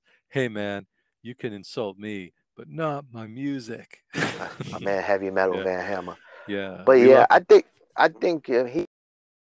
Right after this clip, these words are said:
Speaker 2: they don't have a character. They have the sci-, the scissoring thing just got over.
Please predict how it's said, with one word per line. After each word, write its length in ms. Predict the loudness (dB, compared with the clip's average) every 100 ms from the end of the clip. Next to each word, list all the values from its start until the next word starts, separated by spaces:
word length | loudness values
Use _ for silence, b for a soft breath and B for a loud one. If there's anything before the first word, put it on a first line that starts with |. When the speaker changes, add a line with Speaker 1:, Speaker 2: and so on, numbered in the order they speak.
| _ _ _ _ -6
Speaker 2:
they 280 | 0 4
don't 180 | 4 4
have 180 | 2 2
a 60 | 2
character. 400 | 6 4 4 2
They 140 | 2
have 180 | 2 0
the 80 | -2
sci-, 200 | -2 -2
the 140 | -2
scissoring 460 | -4 -4 -2 -2 -2
thing 200 | 0 0
just 180 | -2 4
got 200 | 6 8
over. 400 | 8 8 8 6